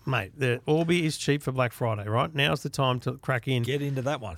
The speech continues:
Speaker 1: The Orbi eight sixty, yeah, we're talking five hundred bucks off, which is a great
Speaker 2: Wow.
Speaker 1: value.
Speaker 2: That's good.
Speaker 1: Um, and you know what? This is the thing. Uh, an Orbi is gonna improve your home Wi-Fi network. It's
Speaker 2: Yeah.
Speaker 1: gonna give you that reliability of internet across the home. Every corner of the home's got Wi-Fi. Your T V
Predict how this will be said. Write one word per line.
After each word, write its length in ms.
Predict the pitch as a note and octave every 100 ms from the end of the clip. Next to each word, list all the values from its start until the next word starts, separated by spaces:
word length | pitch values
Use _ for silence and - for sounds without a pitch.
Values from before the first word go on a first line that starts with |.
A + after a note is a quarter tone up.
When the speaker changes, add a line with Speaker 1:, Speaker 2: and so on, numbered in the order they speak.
| -
Speaker 1:
The 80 | C3+
Orbi 300 | D#3 E3 D#3+
eight 180 | D3+ -
sixty, 640 | - D3+ - D3+ C#3 C#3
yeah, 180 | D3 C3
we're 100 | A#2
talking 320 | E3+ E3 C#3+
five 220 | - F#3+
hundred 180 | A3+ G#3
bucks 260 | D3+ B2+ -
off, 300 | A2 G#2 -
which 160 | B2 C3+
is 100 | A#2+
a 100 | A#2 -
great 220 | D#3+ C#3+
Speaker 2:
Wow. 80 | G2
Speaker 1:
value. 440 | B2 A2 G2+ G2+ A2+ - - -
Speaker 2:
That's 120 | -
good. 60 |
Speaker 1:
Um, 380 | C3 B2 B2 B2 - -
and 140 | F3 G3
you 60 |
know 100 | G3
what? 240 | F#3+ G3 F3
This 160 | F3+
is 120 | F3+ D#3
the 80 |
thing. 280 | D3 F#3 A#2 C#3+
Uh, 220 | C3 C3+
an 120 | C#3
Orbi 320 | D#3 F3+ E3 D3
is 120 | B2+
gonna 180 | C#3+ C#3
improve 400 | C3 D3 D3+ C#3
your 140 | C3
home 160 | C#3 C#3+
Wi-Fi 400 | B2+ B2 C#3 B2
network. 300 | B2 C3 B2+
It's 80 |
Speaker 2:
Yeah. 40 | C3+
Speaker 1:
gonna 140 | C#3
give 180 | B2+ D#3
you 160 | E3 D#3
that 240 | C#3+ C3+ - - -
reliability 760 | C3 D#3+ F#3+ F#3+ F3+ F3 E3+
of 140 | E3 D3+
internet 420 | D#3+ D3+ D#3 D3+
across 300 | C#3+ D#3 C3+
the 100 | C3
home. 340 | B2+ C#3+ C#3+ D3+
Every 300 | E3+ F#3 F#3
corner 260 | - F3+ F3
of 40 |
the 80 | D#3+
home's 320 | C#3+ D3 C#3+
got 180 | D#3 D3+ -
Wi-Fi. 540 | C3+ B2+ B2 C3+ B2+ - _
Your 80 | A#2+
T 260 | - A#3 B3
V 340 | F3+ F3 G3+